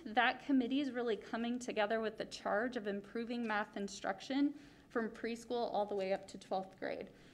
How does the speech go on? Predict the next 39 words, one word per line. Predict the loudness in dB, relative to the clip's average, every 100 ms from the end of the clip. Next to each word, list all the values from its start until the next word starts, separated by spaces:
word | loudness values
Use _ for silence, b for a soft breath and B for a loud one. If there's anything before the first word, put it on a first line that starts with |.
| b -6
So | -4
bringing | 0 0 0 -2
together, | -2 2 4 4 2
it's | 0 -2
about | 0 0 0
twenty | -6 -2 0
people | -2 -2 -4 2 2
and | 2 0
a |
diverse | -4 -4 0 0 0 0
representation | 0 0 -2 -2 -2 -2 -2 0 0
of | 2
our | 2
teachers, | 0 -6 -6 0 2 2 2
our | 0 2
administrators, | 2 0 -2 -2 -2 0 0 0 -2
our | -6
coaches, | -2 -2 -2 0 0 0 -6 b b b b 0
um, | 0 0 -2
and | -2 2
our | 4 2 0
best | 0 0 -2 -2
math | 0 0 -4 -6
expertise | -6 -6 -8 -8 -6 -6 -4
within | -6 -6 -4 -4
the |
district | -2 -2 -2 -2 -2 -6 b b b
to | -4
make | -2 0 0
a | -2
plan | -4 -4 0 0
moving | -2 -2 -2
forward | -2 -2 0 2 0
of | -2
how | 0 0
we're | -2
going | -4 -4 -2
to | -4 -8
build, | -4 -2 -2 -4